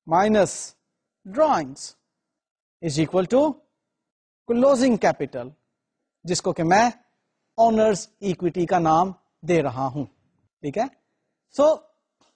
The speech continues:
اونرز ایکویٹی جو کہ آپ capital بھی کہہ سکتے ہیں، اس میں آپ opening balance سے بات کو شروع کرتے ہیں اور opening balance میں plus کرتے ہیں آپ net profit کو،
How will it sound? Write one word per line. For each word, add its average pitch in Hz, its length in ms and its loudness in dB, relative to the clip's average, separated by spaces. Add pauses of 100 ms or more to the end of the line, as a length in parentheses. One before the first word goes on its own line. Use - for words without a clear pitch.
(340)
اونرز 302 400 2
ایکویٹی 160 440 -4 (540)
جو 185 180 0
کہ 196 140 0
آپ 170 220 4
capital 160 340 0
بھی 165 120 2
کہہ 147 180 2
سکتے - 280 -10
ہیں، 156 120 -2 (1300)
اس 262 160 -2
میں 294 180 2
آپ 247 340 0
opening 247 320 2
balance 220 300 2
سے 208 180 0 (640)
بات 180 240 2
کو 220 140 0
شروع 151 160 -6
کرتے 160 300 -4
ہیں 254 140 2 (880)
اور 214 120 0 (180)
opening 285 320 2
balance 214 340 2 (960)
میں 196 200 0
plus 269 260 0
کرتے - 260 -2
ہیں 170 100 2
آپ 196 280 2 (1080)
net 156 320 -2
profit 160 340 -8
کو، 269 180 0